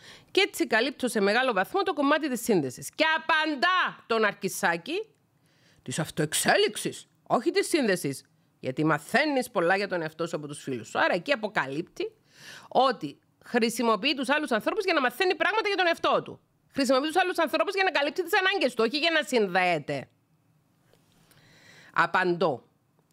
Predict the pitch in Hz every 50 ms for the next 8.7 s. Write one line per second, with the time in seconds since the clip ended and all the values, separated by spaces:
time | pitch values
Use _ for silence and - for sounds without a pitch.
0 | - _ _ - - - - - _ - 165 170 160 - - 233 269 339 349 311
1 | 269 - - - 190 165 165 175 208 262 370 415 - - _ - 208 208 269 262
2 | 247 208 247 240 233 220 190 170 160 - - _ - 214 277 349 - - 453 453
3 | - - 302 330 - 294 320 233 - 277 - - - - 247 247 - 247 226 202
4 | 185 160 - 175 - - _ _ - 427 494 523 523 508 - - - 440 403 392
5 | 370 339 349 320 311 311 311 - - 302 - 294 - - - - 233 262 285 277
6 | 254 208 170 160 151 - - - - - - - _ 190 - 220 240 233 247 233
7 | 240 240 233 262 240 240 240 240 233 226 208 196 196 185 196 180 196 196 202 214
8 | 214 214 220 180 - 180 170 - 190 160 143 - _